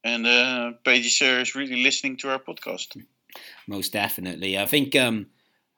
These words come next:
Speaker 2: I'll, I'll ask you the same question in a second, Alex, but I think what you've said a few times in the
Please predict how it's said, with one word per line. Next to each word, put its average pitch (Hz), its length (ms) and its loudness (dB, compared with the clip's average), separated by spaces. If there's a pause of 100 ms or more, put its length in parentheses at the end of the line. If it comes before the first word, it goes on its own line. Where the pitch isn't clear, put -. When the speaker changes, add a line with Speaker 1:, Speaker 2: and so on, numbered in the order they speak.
Speaker 2:
I'll, 113 160 -2
I'll 127 180 4
ask 123 200 4
you 120 180 4
the 110 80 0
same 107 260 4
question 110 400 0
in 101 140 -2
a 104 40 -4
second, 104 380 0
Alex, 92 300 -10
but 101 140 -6
I 95 40 -6
think 101 400 -10
what 110 320 -4
you've 107 220 0
said 101 200 -4
a 95 60 -10
few 113 260 -2
times 101 520 -6
in 101 240 -10
the 101 140 -8